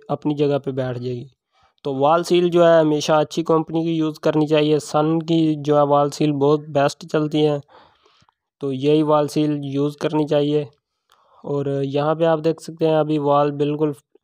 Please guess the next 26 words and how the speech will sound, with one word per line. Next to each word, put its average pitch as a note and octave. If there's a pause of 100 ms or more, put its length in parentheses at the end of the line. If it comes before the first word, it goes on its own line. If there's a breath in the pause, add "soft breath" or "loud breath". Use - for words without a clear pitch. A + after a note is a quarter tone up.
(460 soft breath)
फिट D3+
हो D#3
चुके D#3
हैं। D3+ (120)
अब D3+
हमने E3
ये D#3
टैपड D#3
कवर D#3+
जो D#3+
है D#3
इसके -
नीचे D3
की E3+
साइड D#3
रखना D#3
है D3+ (640 loud breath)
और C#3
ये C#3+
इसका D#3
छोटा D#3
स्प्रिंग, D#3
उसके -
बाद D3
बड़ा C#3
स्प्रिंग, D#3